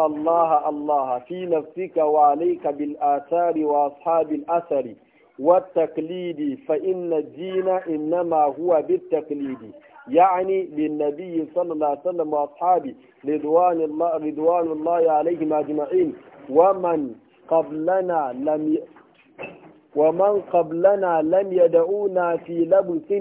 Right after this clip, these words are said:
فقلدهم واصطلح، ولا تجاوز الأثر وآل الأثر.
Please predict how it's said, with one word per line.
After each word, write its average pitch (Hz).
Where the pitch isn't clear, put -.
فقلدهم 170
واصطلح، 175
ولا 180
تجاوز 170
الأثر 190
وآل 180
الأثر. 165